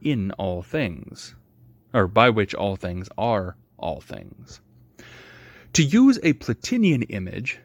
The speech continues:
see Aeneid four, five point one, chapter eleven, lines eleven through thirteen, we may think of all things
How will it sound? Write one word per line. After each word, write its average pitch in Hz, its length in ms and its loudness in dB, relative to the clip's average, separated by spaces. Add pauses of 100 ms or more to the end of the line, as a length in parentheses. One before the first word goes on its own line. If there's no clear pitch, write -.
see - 300 -4
Aeneid 95 320 -4
four, - 380 -4
five 101 300 -4
point 92 200 -8
one, 98 320 0
chapter 95 320 -4
eleven, 95 500 -2
lines 92 360 -4
eleven 95 340 -6
through 92 140 -8
thirteen, 120 580 -2 (640)
we 139 100 6
may 156 200 6
think 233 360 -2
of 147 220 -2
all 170 380 0
things 120 580 -2